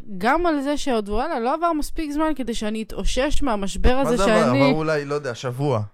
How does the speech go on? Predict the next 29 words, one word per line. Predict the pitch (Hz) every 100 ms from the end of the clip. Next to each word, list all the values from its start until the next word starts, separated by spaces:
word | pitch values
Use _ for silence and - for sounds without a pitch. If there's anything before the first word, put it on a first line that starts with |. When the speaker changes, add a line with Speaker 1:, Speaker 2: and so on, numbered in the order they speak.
| _
Speaker 1:
זה | 214 208 220 214 190 -
כל, | 220 208 202
כאילו, | - 220 220 214
לא | 208 247 415
רק | -
שאתה | 311 247 190 220 220
צריך | - 214 233 - -
ל-, | 247 226 220 202
לקבל | 208 214 - 208 233 240
את | 247
העובדה | 214 196 202 220
של | 196 151 196
נכשל | 196 - - 233 247
לי | 240
כל | - 240 240
מה | 240
שעשיתי | 226 196 240 226 214
עד | 190 180
עכשיו, | - - 185 254 262
אני | 214
גם | 208 220
צריך | - 233 294 -
עם | 262 240
הכישלון | - 240 233 247 349
הזה | 330 226 233
בפנים | 214 226 269 311
שלי | 320 339 370 - - - -
להתייצב | 240 247 240 220 311 320
מול | 277 302 302 220